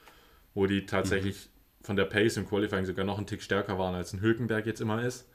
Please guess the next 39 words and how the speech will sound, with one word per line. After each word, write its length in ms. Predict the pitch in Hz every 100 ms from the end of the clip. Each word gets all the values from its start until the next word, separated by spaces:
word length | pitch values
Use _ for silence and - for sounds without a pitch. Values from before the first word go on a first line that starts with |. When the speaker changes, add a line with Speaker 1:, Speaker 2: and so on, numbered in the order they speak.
| - - - - _ _
Speaker 1:
und 160 | 101 98
teilweise 500 | 95 101 101 98 98
wirklich 300 | 101 101 -
Pole 280 | 104 117
um 120 | 110 -
Pole 280 | 101 113
rausgefahren 640 | 101 92 - 95 95 92 92
haben 300 | 92 92 113 - - - - _
und 120 | 98
dann 120 | 95 101
im 120 | 98
Rennen 280 | 95 107 110
aber 320 | 95 98 98
vor 200 | - -
allem 160 | 98 95
immer 180 | 104
durch 120 | 101 -
den 120 | 95
Reifenverschleiß 720 | 92 98 101 92 - 92 90
nach 120 | 90
hinten 280 | - 104 95
weggespült 460 | 95 98 - - 82
wurden, 300 | 82 80 80
Rosberg 440 | 80 82 - 85
und 100 | 85
Hamilton 340 | 90 90 85 85
damals. 500 | 85 87 92 - - _ _ _ _ -
Ähm, 340 | - 87 87 85 - - - -
sehr, 220 | 98 98
sehr 100 | 107
extrem 460 | 98 - 95 98
gewesen 380 | 104 101 98 98
da 340 | 98 101 107 - -
zu 140 | 101
der 160 | 104 101
Zeit. 340 | 107 104 107
So 280 | - - 101
ein 100 | 95
bisschen 420 | 101 - 95